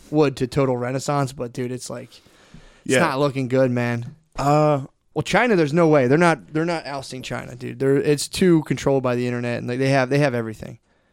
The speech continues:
Speaker 2: There's no, there's not gonna be,
Speaker 1: <clears throat>
Speaker 2: like, in a, in a major Western power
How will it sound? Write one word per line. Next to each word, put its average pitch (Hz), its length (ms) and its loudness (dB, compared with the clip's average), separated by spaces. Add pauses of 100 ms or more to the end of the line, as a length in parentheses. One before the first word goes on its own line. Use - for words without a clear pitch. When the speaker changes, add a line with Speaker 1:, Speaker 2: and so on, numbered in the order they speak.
(420)
Speaker 2:
There's 117 280 0
no, 135 180 0
there's 117 220 0
not 151 80 0
gonna 131 120 -4
be, 104 140 0
Speaker 1:
<clears throat> 90 120 0
Speaker 2:
like, 80 120 -6 (100)
in 104 120 0
a, 92 340 -4
in 98 80 -2
a 92 60 0
major 95 500 -2
Western 85 480 -6
power 73 400 -6